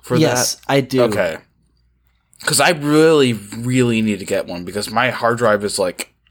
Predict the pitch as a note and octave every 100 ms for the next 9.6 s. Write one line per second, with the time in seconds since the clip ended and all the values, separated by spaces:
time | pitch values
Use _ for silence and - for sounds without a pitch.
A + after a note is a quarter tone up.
0 | A2 A#2 A#2 B2 A2+ G#2+ G#2 G#2 G2 F2
1 | F#2+ F2+ F2+ F2 - E2+ D2+ F2+ - -
2 | - D3 C#3 B2 C#3 B2 C#3 D3+ - -
3 | C#3 D3 D3 B2 C3 C3 C3 A#2+ A2+ A2+
4 | A2+ A2+ A2+ A2 G#2 A2+ B2+ B2 A2+ A2
5 | A#2 A#2+ G#2+ A#2 - A2+ A2 A2 G#2+ G#2+
6 | A#2 A2 G#2 G2 A#2 A2+ A2 - A2+ A2+
7 | A2 C3 C3+ B2 A2+ A#2 A2+ - A2 G#2
8 | G#2 G2+ F#2+ G2+ F#2 G2+ - F#2+ F#2 B2
9 | A2 - G#2 F#2+ F#2